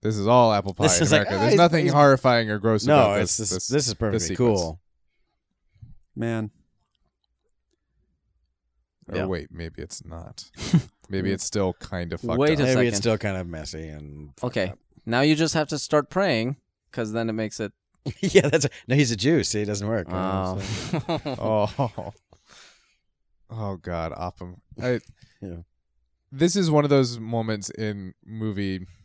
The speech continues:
Speaker 1: in cinema history where it doesn't matter how
Speaker 3: It's
Speaker 1: many
Speaker 3: when,
Speaker 1: times
Speaker 3: it's
Speaker 1: I've
Speaker 3: when
Speaker 1: seen it.
Speaker 3: Adam Goldberg's in there getting killed and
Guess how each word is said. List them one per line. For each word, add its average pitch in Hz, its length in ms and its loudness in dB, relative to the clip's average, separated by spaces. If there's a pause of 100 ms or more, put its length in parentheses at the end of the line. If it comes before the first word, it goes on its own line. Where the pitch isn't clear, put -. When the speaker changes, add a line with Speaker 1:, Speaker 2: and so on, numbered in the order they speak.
(220)
Speaker 1:
in 92 380 -12
cinema 98 460 -6
history 95 440 -4
where 101 200 0
it 117 60 0
doesn't 147 220 0
matter 117 200 2
how 113 100 0
Speaker 3:
It's 117 80 0
Speaker 1:
many 120 80 2
Speaker 3:
when, 156 100 4
Speaker 1:
times 120 120 2
Speaker 3:
it's 117 100 2
Speaker 1:
I've 107 40 -4
Speaker 3:
when 151 120 4
Speaker 1:
seen 104 120 0
it. - 40 0
Speaker 3:
Adam 143 200 4
Goldberg's 120 400 0
in 117 80 -2
there 110 100 -2
getting 107 260 -8
killed 110 340 -6
and 101 240 -8